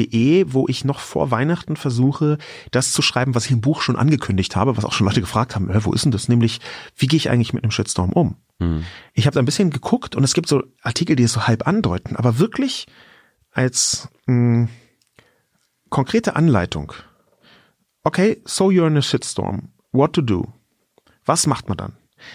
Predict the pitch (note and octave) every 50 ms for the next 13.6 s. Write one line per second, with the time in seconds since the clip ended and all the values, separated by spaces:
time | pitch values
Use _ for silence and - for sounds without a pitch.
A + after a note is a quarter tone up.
0 | - - - - - - _ _ - - A#2+ - - - C#3+ B2 B2+ D#3 - -
1 | E3 D#3 C#3 B2 G#2 G#2+ B2+ B2+ - C#3+ B2+ B2+ B2 - - A#2 A2 - A2+ A2+
2 | A2+ A2+ G#2+ A#2 C3+ C#3 A#2 D3 - - B2 - - - _ - D#3+ - - -
3 | D#3 D3 - - - G#2+ G2 G2 A2+ B2 D3 D#3+ F3 F#3+ F#3+ - - - B2 -
4 | - - - F#2+ G#2 A2 G#2 G2+ - - - - - G2+ G#2+ - A#2 G#2 - A2+
5 | B2 - - - A2+ A2+ G#2+ G#2+ G2+ - - - - - F#2+ - - - G2+ E2+
6 | F2+ G#2+ A2 - - - - F2+ F2+ F#2 - - - - A2 G2+ F#2 F2+ E2+ -
7 | - - - - - G2+ G2 F2+ G#2 - - - - - - - C3 A#2+ C#3+ C#3
8 | E3 F#3 A#3 B3 - G#3 A3 - - - C3+ - - - - - - - F2 F2+
9 | D3+ D3 E2+ - - - A2+ G#2+ - B2 G#2 G#2+ A2+ D3+ E3 C3 - - - -
10 | - - - _ _ G3 - C3 B2 A#2 A#2+ G#2+ A#2 B2+ D3 E3 F3+ G3 G#3 G3+
11 | _ _ _ _ _ - G#2 G2+ G2 - G2 G2+ - - F2 - - A2 - -
12 | G2+ F#2 G#2 G2+ A2 B2 C3 D#3+ F#3+ - - F3 D#3+ B2 A2+ F3 A#3 - _ _
13 | - - _ _ - B2+ - - - - -